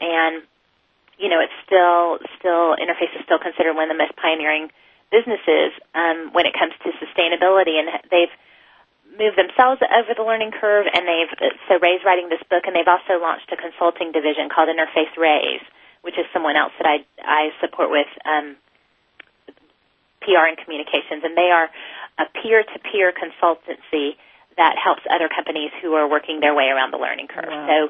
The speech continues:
Speaker 1: particularly for co-, companies in manufacturing, but anybody who's struggling with leadership, with cultural engagement, with technology and innovation,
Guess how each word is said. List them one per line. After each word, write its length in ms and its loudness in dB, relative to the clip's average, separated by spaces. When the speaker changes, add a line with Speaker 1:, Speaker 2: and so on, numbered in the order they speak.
Speaker 1:
particularly 480 2
for 80 0
co-, 540 -6
companies 340 -2
in 100 -4
manufacturing, 800 -2
but 180 2
anybody 420 -2
who's 200 -6
struggling 420 0
with 220 0
leadership, 800 2
with 140 2
cultural 380 -2
engagement, 760 0
with 220 -10
technology 480 0
and 80 -4
innovation, 640 -4